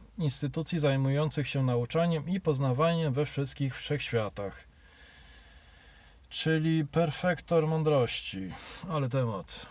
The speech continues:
No dobra, zobaczymy co. Y, przygotuję jakiś programik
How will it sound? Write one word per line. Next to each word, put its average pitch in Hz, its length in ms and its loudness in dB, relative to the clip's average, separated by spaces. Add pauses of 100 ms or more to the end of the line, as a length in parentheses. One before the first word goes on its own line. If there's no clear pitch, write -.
(500)
No 160 120 -6
dobra, 120 240 0
zobaczymy 147 500 2
co. 160 300 4 (960)
Y, 143 140 0
przygotuję 160 680 2
jakiś 135 580 2 (280)
programik 175 760 2